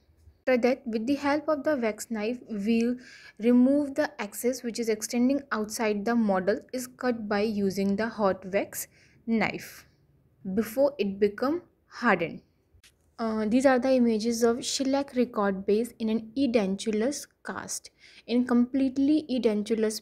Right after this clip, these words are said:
patient, these are the, uh, shellac record base. We can use it for jaw relation, we can use it for trial. This is shellac record base in partially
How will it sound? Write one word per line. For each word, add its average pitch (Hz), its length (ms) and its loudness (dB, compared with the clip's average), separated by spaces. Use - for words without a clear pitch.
patient, 233 460 -2
these 233 240 2
are 196 180 2
the, 214 260 -4
uh, 202 340 0
shellac 202 520 2
record 190 480 -2
base. 226 260 -2
We 226 100 -2
can 214 180 0
use 214 240 0
it 226 140 2
for 196 260 -2
jaw 180 240 0
relation, 226 640 2
we 208 140 -2
can 208 220 -4
use 208 280 0
it 208 160 2
for 190 380 -2
trial. 247 640 4
This 226 280 2
is 277 160 0
shellac 233 520 4
record 226 480 -2
base 220 260 0
in 240 160 0
partially 262 680 -2